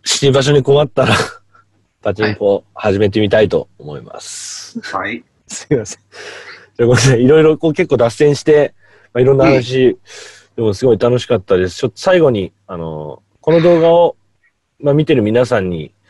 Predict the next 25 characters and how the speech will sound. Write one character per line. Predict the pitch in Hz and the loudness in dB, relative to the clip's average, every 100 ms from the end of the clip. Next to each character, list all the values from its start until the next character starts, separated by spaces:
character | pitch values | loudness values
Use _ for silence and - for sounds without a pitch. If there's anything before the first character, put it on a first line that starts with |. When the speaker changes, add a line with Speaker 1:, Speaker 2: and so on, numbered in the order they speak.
| _ _ _ | _ _ _
Speaker 1:
そ | 101 | -4
の | 98 | 0
あ | |
り | 120 | 2
が | 131 | 2
た | 127 147 | 2 0
い | - - _ _ _ _ _ _ _ _ _ _ - | -2 -6 _ _ _ _ _ _ _ _ _ _ -10
メ | 113 | -2
ッ | 120 | -2
セ | - | 0
ー | 120 | -2
ジ | 101 | 2
を、 | 95 85 | 2 0
そ | - | -4
の、 | 104 | -6
Speaker 2:
あ | - - - _ _ _ _ - - | -6 -10 -20 _ _ _ _ -20 -4
り | 175 196 | 0 2
が | 208 | 2
た | - 214 | 2 2
い | - | 2
メ | 113 | 0
ッ | |
セ | - 160 | -6 -6
ー | |
ジ。 | 101 | -8